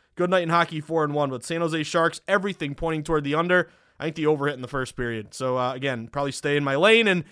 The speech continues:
stick to money lines here. But college hoops and N H L, eight and one overall. We split in the N H L, or sorry, we split in, uh, the N B A. We got the Portland money line, couldn't get the Miami over. So that's the good news. Nine and three plus three point three six units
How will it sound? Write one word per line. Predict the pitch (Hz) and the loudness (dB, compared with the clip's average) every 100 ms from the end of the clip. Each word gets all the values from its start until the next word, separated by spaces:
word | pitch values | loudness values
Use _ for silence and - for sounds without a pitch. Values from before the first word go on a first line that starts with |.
| _ | _
stick | - 185 175 | -6 -4 -4
to | |
money | 156 147 147 | -2 0 0
lines | 127 120 | -4 -6
here. | 135 123 | -8 -6
But | 120 135 - - _ | -2 -2 -4 -20 _
college | 202 220 214 | 4 4 4
hoops | 226 190 | -2 -4
and | 190 | -4
N | 196 | -2
H | 202 - | -4 0
L, | 190 196 202 | 2 2 2
eight | 175 190 | -4 -4
and | 175 | 0
one | 185 | 2
overall. | 185 170 151 170 190 185 - _ | 4 2 4 6 6 4 -4 _
We | 151 | -10
split | - 208 220 | -6 0 0
in | 190 | 0
the | 185 | -2
N | 190 | 0
H | 190 175 | 0 0
L, | 190 185 185 | 4 4 2
or | 151 | -2
sorry, | 147 175 | 0 0
we | 131 | 0
split | 123 190 185 | -4 -6 -4
in, | 175 165 | -4 -2
uh, | 147 | -2
the | 135 156 | -2 -4
N | 160 | -4
B | 143 160 | -4 -2
A. | |
We | 160 | -2
got | 147 156 | -2 -4
the | - | -6
Portland | - 170 170 | -6 -4 -2
money | 165 165 165 | -2 -2 0
line, | 156 156 | -2 -2
couldn't | 165 151 | -6 -6
get | 147 | -8
the | 147 | -6
Miami | 147 143 143 | -4 -4 0
over. | 160 156 156 - _ | 0 2 0 -2 _
So | - 240 | -2 2
that's | 269 | 2
the | 208 | 2
good | 208 202 | 2 2
news. | 139 104 - _ | -2 -6 -16 _
Nine | 139 170 170 208 | -8 -2 2 2
and | 214 | 2
three | 190 196 196 | 2 0 0
plus | 190 180 | -2 -4
three | - 180 | 0 -2
point | - 170 | 0 -4
three | 165 165 | -4 -6
six | - 156 - | -4 -8 -6
units | 156 151 - | -4 -4 -6